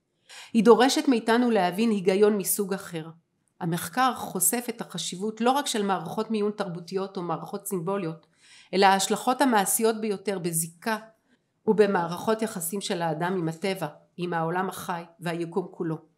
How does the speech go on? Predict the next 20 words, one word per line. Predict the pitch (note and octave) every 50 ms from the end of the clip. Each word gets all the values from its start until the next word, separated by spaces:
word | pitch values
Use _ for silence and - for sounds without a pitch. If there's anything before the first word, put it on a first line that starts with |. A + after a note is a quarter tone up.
| _ _ _ _ - - - - -
השונות | - - - - A#3+ A3 A3+ C#4+ D#4+ B3+
בנקודות | G#3 A3+ A3 G3 F#3+ - G3+ F#3+ A3 A#3+ A#3+
המבט | B3+ A3+ G#3 F#3+ F#3 G#3 G#3 G3+
דורשת | E3+ F3+ F3 G3 G#3 - - G3+ -
לא | A3 A3
רק | A3+ B3+ B3+ A#3+
מאמץ | A3 F#3 F3+ F3 F#3 G3 G#3 G3+ -
לדמיין | G#3+ F#3 F3+ F3+ F#3+ G3 G3 G3+
את | F#3+ F#3+ F#3+
העולם | F3 D#3+ D#3+ F#3 F#3+ G3
באופן | F3 E3 E3 E3 G3+ F#3+ F#3+
אחר, | F#3 - - G#3+ G#3
אלא | G3 F3 F3 E3+
דורש | E3 F3 F3+ G3 A3 A3+ - A#3+
מאמץ | A3+ G3+ F#3 F#3 F3+ F#3 F#3 - -
לכבד | F3 E3 E3 - - E3 E3 G3 A3+ A#3 A3
את | A3+ A3+ G#3+
העולם | F#3 F3 E3+ E3+ E3+ E3 E3 E3 - - _ _ _ _ -
באופן | F#3+ F3+ E3 E3 E3 - - E3 E3 E3+
אחר. | E3 - - E3 D#3